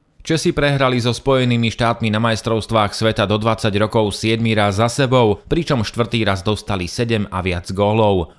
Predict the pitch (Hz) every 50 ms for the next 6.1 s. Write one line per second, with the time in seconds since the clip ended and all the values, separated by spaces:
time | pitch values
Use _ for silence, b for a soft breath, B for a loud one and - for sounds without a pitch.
0 | B - 202 202 202 165 - - 156 139 135 120 95 98 127 147 139 - 156 147
1 | 131 - - 123 113 104 - - 151 139 160 143 135 131 120 110 107 - - 110
2 | 101 98 101 - 110 110 120 117 - 120 117 - 123 123 - - 160 156 139 123
3 | 113 - - 107 104 98 - - 101 90 90 - - 95 - 90 85 80 80 92
4 | 87 - 95 - - 95 82 - - 98 107 113 117 113 104 85 78 - - -
5 | - _ _ _ _ _ - 147 170 165 131 85 - - - 131 131 139 135 131
6 | 123 113